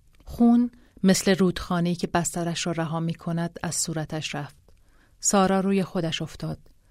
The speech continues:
مثل برج‌های دوقلوی مرکز تجاری جهانی که همه فکر می‌کردند محکم و استوارند. سقوطش در سکوت اتفاق افتاد. هیچ اعتراضی نکرد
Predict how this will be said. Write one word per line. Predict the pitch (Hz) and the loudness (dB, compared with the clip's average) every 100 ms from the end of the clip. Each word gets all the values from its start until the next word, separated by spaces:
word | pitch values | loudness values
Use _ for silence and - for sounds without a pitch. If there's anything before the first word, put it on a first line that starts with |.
| _ _ _ 185 | _ _ _ 0
مثل | 175 - | 0 0
برج‌های | 175 175 170 165 - 180 175 | 0 2 0 -2 -4 -2 -2
دوقلوی | 170 160 165 160 170 | -2 -2 -2 -2 -2
مرکز | 165 160 156 - 160 170 | -2 -2 -4 -6 -6 -6
تجاری | 160 165 170 160 165 160 | -6 -6 -4 -4 -4 -4
جهانی | 165 147 156 156 156 - - _ | -4 -4 -4 -4 -6 -10 -20 _
که | - | -2
همه | 165 180 180 | 0 2 0
فکر | - 185 175 - | 0 -2 -2 -4
می‌کردند | 175 156 156 156 165 | -4 -4 -4 -2 -2
محکم | 160 160 - 165 156 | -2 -4 -6 -6 -6
و | |
استوارند. | 151 - 143 151 147 139 143 - _ _ _ | -8 -10 -10 -8 -8 -8 -12 -16 _ _ _
سقوطش | - - 190 196 196 190 - | -2 0 2 2 2 0 0
در | 170 | -2
سکوت | 156 - 175 - 170 | -2 -4 -6 -6 -6
اتفاق | 170 - 156 147 135 | -6 -8 -8 -8 -8
افتاد. | 143 - 127 117 _ _ _ - | -10 -8 -8 -10 _ _ _ -2
هیچ | 220 208 - | 0 0 -2
اعتراضی | 165 170 160 156 | -2 -2 -2 -2
نکرد | 165 156 - 135 143 | -4 -4 -6 -10 -10